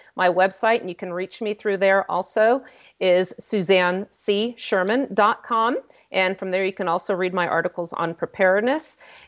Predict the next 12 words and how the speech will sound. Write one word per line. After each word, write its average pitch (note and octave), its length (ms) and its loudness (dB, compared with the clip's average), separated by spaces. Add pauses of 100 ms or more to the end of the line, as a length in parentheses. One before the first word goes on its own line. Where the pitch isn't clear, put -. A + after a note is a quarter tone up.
(100)
as F3 340 0
well F#3 420 2
as F3 320 -4
my E3+ 120 -8
published F3 480 -8
articles E3 500 -6
talking E3 340 -2
about E3 280 -4
constitutional D#3+ 680 -8
history E3+ 540 0
and E3+ 200 0
federalism. G#3+ 720 0